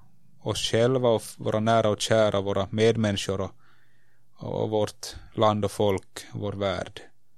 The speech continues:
Ge oss en, en, en nöd för att människor ska få höra ditt ord och sänd oss ut med evangelium, både i vår egen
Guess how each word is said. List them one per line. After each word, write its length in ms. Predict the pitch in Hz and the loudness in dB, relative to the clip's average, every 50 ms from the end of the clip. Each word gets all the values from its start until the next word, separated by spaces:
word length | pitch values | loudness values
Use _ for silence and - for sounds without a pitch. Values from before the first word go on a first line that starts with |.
| - - - - - - - - - - - - - - - - - - - - - - - - - - - - - - - - | -20 -20 -20 -20 -20 -20 -20 -20 -20 -20 -20 -20 -20 -20 -20 -20 -20 -20 -20 -20 -20 -20 -20 -20 -20 -20 -20 -20 -20 -20 -20 -10
Ge 200 | - - 135 139 | -4 0 2 4
oss 200 | 135 123 - - | 4 4 4 2
en, 180 | 123 113 110 104 - - - - - - - - - - - - - - - - - | 2 2 2 -2 -6 -12 -20 -20 -20 -20 -20 -20 -20 -20 -20 -20 -20 -20 -20 -20 -14
en, 440 | - - 110 110 110 110 110 107 101 - - - | -8 -6 -6 -4 -2 -2 -4 -4 -4 -6 -8 -6
en 200 | - 110 113 113 | -6 -4 -2 2
nöd 360 | 117 123 131 123 113 104 98 | 2 4 6 6 4 4 2
för 180 | - - 110 98 | -2 -2 0 0
att 260 | 98 95 - - - - | 0 -2 -2 -6 -10 -2
människor 380 | 117 117 117 117 107 - - | 0 0 2 2 0 -2 -4
ska 200 | 101 - - - | -4 -4 -6 -8
få 140 | - - 104 | -6 -4 -4
höra 300 | 98 104 101 101 95 95 | 0 0 0 0 0 -2
ditt 240 | 90 92 90 - - | -4 -4 -8 -6 -6
ord 380 | 98 90 87 - - - - - - - - - - - | -6 -4 -6 -8 -10 -14 -16 -20 -20 -20 -20 -20 -20 -14
och 120 | - 113 | -12 -6
sänd 300 | - - 127 135 143 131 | 0 2 2 2 2 0
oss 160 | 113 - - | -2 -2 0
ut 220 | 113 107 104 - - | 0 -2 -2 -2 -4
med 120 | 101 98 | -4 -4
evangelium, 680 | 95 95 95 95 95 95 95 92 90 92 - - - - - - - - - - - - - - - - - - - - - - - - - | -2 -2 -2 0 0 0 0 0 -2 -4 -8 -8 -10 -12 -16 -18 -20 -20 -20 -20 -20 -20 -20 -20 -20 -20 -20 -20 -20 -20 -20 -20 -20 -10 -2
både 300 | - 117 120 123 117 107 - - - - - - - - - | 2 2 4 4 2 2 0 -6 -16 -20 -20 -20 -20 -18 -10
i 60 | - | -4
vår 200 | 123 117 117 110 | 0 2 4 4
egen 320 | 113 113 107 107 104 98 | 4 4 4 2 0 -2